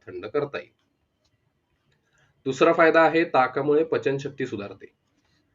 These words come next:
सामान्यपणे ताक दुपारच्या जेवणानंतर पितात, त्यामुळे खाल्लेलं अन्न पचण्यासाठी त्याचा चांगला उपयोग होतो. तसंच नियमित ताक पिण्यामुळे पचनशक्ती चांगल्यापैकी सुधारते. ताक दह्यापासून बनतं, त्यामुळे ताकामध्ये दह्यातले चांगले बॅक्टेरिया आणि लॅक्टिक ॲसिड असतं, जे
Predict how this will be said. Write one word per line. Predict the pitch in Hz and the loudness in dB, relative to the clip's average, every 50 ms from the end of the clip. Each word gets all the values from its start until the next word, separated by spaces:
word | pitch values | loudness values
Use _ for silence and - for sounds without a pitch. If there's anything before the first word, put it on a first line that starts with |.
| _ _ _ _ _ _ _ _ _ - | _ _ _ _ _ _ _ _ _ 0
सामान्यपणे | 139 139 151 165 175 190 190 185 190 185 185 180 | 2 2 4 4 4 4 2 2 2 2 2 2
ताक | 175 175 160 156 151 | 4 4 2 2 2
दुपारच्या | 143 143 139 147 143 139 139 147 139 | 0 -4 -2 -2 -2 0 2 2 2
जेवणानंतर | 131 123 123 127 127 127 120 117 113 120 120 120 | 2 2 0 -2 -2 -2 -2 -2 -2 -4 -6 -4
पितात, | 120 113 - 110 113 | -6 -6 -6 -6 -6
त्यामुळे | 110 - 120 117 117 120 123 131 127 | -4 -2 -2 0 0 0 -2 -2 -4
खाल्लेलं | - 113 107 110 113 127 135 143 | -6 -6 -4 -4 -2 -2 0 0
अन्न | 135 131 131 131 135 | 0 0 0 -4 -4
पचण्यासाठी | 127 131 117 - 117 120 120 120 - 113 110 - 110 | -4 -4 -4 -4 -2 -2 -2 -2 -4 -6 -6 -6 -6
त्याचा | 110 107 - - 117 | -6 -6 -4 -6 -8
चांगला | - 123 107 101 104 110 127 | -6 -4 -6 -4 -4 -4 -4
उपयोग | 131 113 - 117 87 80 | -4 -6 -4 -6 -6 -6
होतो. | - - _ - - _ _ _ _ _ _ _ _ _ _ _ _ 131 | -8 -14 _ -20 -20 _ _ _ _ _ _ _ _ _ _ _ _ -8
तसंच | 131 - 180 202 196 - _ _ _ _ _ 123 | -2 0 -2 -2 -2 -6 _ _ _ _ _ -4
नियमित | 131 139 151 165 175 190 190 190 - | 0 2 4 4 4 2 0 0 2
ताक | 170 156 156 - - | 2 2 2 2 0
पिण्यामुळे | 147 135 131 123 120 117 131 139 | 0 0 0 0 0 0 -2 -2
पचनशक्ती | 135 - 120 - 147 143 143 139 135 - - - 135 | -2 -4 -2 0 2 0 0 0 -4 -6 -6 -6 -4
चांगल्यापैकी | 135 135 113 110 110 117 113 - 117 - 120 | -2 0 0 0 0 0 -2 -2 -4 -6 -6
सुधारते. | 117 - 117 110 113 113 113 - 143 151 156 - _ _ _ _ _ _ _ _ _ _ _ _ _ 139 | -6 -4 -4 -4 -4 -4 -2 0 0 0 0 -4 _ _ _ _ _ _ _ _ _ _ _ _ _ 2
ताक | 143 160 160 147 123 | 2 2 2 0 0
दह्यापासून | 131 131 131 147 - 170 160 147 170 160 151 | 2 2 4 4 2 2 0 -2 -2 -2 0
बनतं, | 139 127 117 113 113 123 | 0 -2 -2 -2 -2 -4
त्यामुळे | 120 - 127 123 123 131 139 | -2 0 -2 -2 0 -2 -2
ताकामध्ये | 143 139 120 113 113 - 131 131 131 120 135 143 | 0 0 -2 -2 0 -2 -2 -2 0 0 0 2
दह्यातले | 131 120 117 117 113 - - | 2 2 0 0 -2 -4 -6
चांगले | - - 131 117 113 117 120 131 - | -6 -2 -2 -2 0 0 0 -2 0
बॅक्टेरिया | - 117 110 113 - - 123 120 110 101 | 0 -2 -2 -2 -2 -2 0 0 0 0
आणि | - - 117 127 139 127 | -2 -4 -4 -4 -2 -2
लॅक्टिक | 120 117 107 - _ 156 147 151 - | -2 -4 -4 -4 _ -6 -6 -4 -8
ॲसिड | - 131 - - 147 147 | -14 -16 -2 0 0 2
असतं, | 113 110 - - - 117 120 | 2 -2 -6 -6 -6 -4 -4
जे | 104 123 139 160 - | 0 0 0 0 0